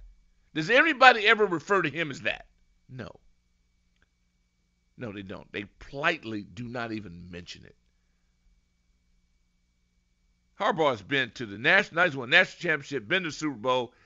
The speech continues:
already done this. Flores is already know. You know they can be head coaches because they've done it.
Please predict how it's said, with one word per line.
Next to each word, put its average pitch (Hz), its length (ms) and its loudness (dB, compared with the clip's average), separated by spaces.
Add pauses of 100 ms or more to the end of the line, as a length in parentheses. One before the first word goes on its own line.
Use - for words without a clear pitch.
(320)
already 208 460 4
done 139 400 0
this. - 360 -12 (200)
Flores 214 560 6
is 143 140 -6
already 165 580 4
know. 143 200 -2 (140)
You 170 240 -4
know 214 400 8
they 208 200 4
can 160 200 -6
be 160 160 0
head 143 300 2
coaches 135 480 -2 (320)
because 160 460 4
they've 127 420 2
done 196 280 8
it. 107 120 -2